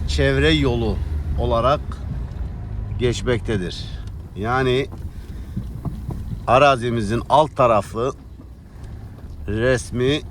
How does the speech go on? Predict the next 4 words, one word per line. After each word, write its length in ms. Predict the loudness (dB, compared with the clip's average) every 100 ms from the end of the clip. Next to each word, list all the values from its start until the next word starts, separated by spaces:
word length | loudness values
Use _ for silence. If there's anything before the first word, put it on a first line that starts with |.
| -10 -10 -10 -10 -10 -10 -10 -8 -2
projesi 560 | 4 6 6 4 2
onaylanmış 1000 | 0 4 6 8 8 6 4 2 0 -4 -4 -4
çevre 440 | 0 2 2 4 4
yoluna 400 | 2 2 0